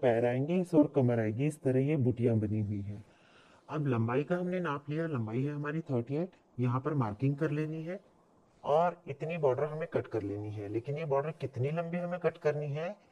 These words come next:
लंबाई का दो गुना प्लस दस inch। लंबाई है हमारी थर्टी एट, तो थर्टी एट एक बार, थर्टी एट दूसरी बार और दस से पन्द्रह inch इतना हमें कपड़ा cut कर लेना है। पेट का कपड़ा cut कर लेने के बाद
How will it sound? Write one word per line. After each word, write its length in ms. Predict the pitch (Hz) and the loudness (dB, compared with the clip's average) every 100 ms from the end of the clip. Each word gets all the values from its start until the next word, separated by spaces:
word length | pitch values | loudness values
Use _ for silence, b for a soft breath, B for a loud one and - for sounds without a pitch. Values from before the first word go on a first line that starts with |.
| b b - | b b -4
लंबाई 460 | 120 120 117 131 165 | 0 2 4 2 2
का 180 | 190 185 | 0 0
दो 140 | 131 | 2
गुना 240 | 113 113 131 | -2 -4 -6
प्लस 280 | - 160 156 | -2 -2 0
दस 240 | 110 113 - | -2 -2 -4
inch। 220 | 98 95 - - | -12 -14 -16 -6
लंबाई 340 | 110 107 110 | -4 -2 -2
है 140 | 127 156 | -4 -4
हमारी 260 | 156 156 165 | -4 -4 -4
थर्टी 320 | 127 113 135 | -2 -4 -4
एट, 140 | 170 - | -8 -4
तो 100 | 151 | -4
थर्टी 320 | 143 117 110 | -2 -2 0
एट 140 | 127 127 | 0 -2
एक 320 | - 117 120 | 0 2 2
बार, 240 | - 160 196 B B B B | 0 0 -2 B B B B
थर्टी 340 | 233 226 120 104 | -2 0 0 -2
एट 80 | 90 | -2
दूसरी 380 | 90 117 - 151 | -4 -4 -4 -2
बार 320 | 160 160 185 - - - - - - | 4 4 4 -2 -18 -20 -20 -12 -2
और 280 | 147 170 170 | 2 2 0
दस 320 | 123 135 160 - | 2 2 2 -2
से 120 | 180 180 | 0 2
पन्द्रह 340 | 151 131 139 | 2 2 4
inch 300 | 113 104 101 - - | 4 2 -4 -12 -12
इतना 260 | 131 139 160 | -6 -2 -2
हमें 260 | 175 147 156 | -2 -4 -6
कपड़ा 380 | 127 - 113 160 196 - - | -8 -6 -4 -4 -8 -20 -4
cut 140 | 139 - | -2 -2
कर 160 | 107 | -4
लेना 260 | 98 98 98 | -4 -6 -10
है। 300 | 104 110 - - - - - - - - - - | -14 -16 -20 -20 -20 -20 -20 -20 -20 -20 -20 -16
पेट 260 | - 156 156 | -4 -2 -2
का 160 | 185 185 | -6 -4
कपड़ा 280 | 175 175 | -4 -2
cut 240 | 180 170 170 | -4 -6 -8
कर 160 | - 143 | -8 -6
लेने 260 | 131 123 | -4 -6
के 140 | 127 101 | -6 -8
बाद 420 | 104 95 98 92 | -8 -8 -8 -10